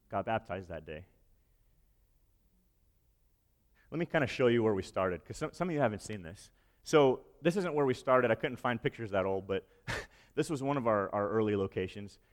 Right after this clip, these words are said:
There's, like, thirty people there, guys. I mean, Th-, this wasn't really that, that big, right? And you recognize some of those people probably. Worship practice was in our living room.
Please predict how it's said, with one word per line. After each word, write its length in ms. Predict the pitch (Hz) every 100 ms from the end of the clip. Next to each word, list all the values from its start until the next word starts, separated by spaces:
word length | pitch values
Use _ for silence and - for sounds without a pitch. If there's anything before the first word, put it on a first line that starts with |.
| _
There's, 120 | 196
like, 160 | 233 -
thirty 180 | 143 127
people 280 | 135 - 90
there, 140 | 90
guys. 340 | 101 107 107 -
I 40 |
mean, 280 | 110 104 98 _ _ _ _
Th-, 120 | 127 -
this 160 | 131
wasn't 320 | 143 143 127 - -
really 220 | 127 120
that, 280 | 110 110 - - _
that 200 | 120 113
big, 240 | 117 127 90
right? 240 | 104 120
And 180 | 101 98 - _ _ _ -
you 80 |
recognize 360 | 117 117 104 98
some 120 | 127
of 60 | 110
those 140 | 104
people 260 | - 101 95
probably. 480 | 104 95 101 117 110 _ _ _ _ _ _ _ _ _ _ _ _ _ _ _ _ _ _ _ _ _ _ _ _ _ _ _ _ _ _ _ _
Worship 280 | 104 127 117
practice 340 | 110 110 117 104
was 160 | 104
in 60 | 110
our 100 | 101
living 260 | 104 120
room. 260 | 95 101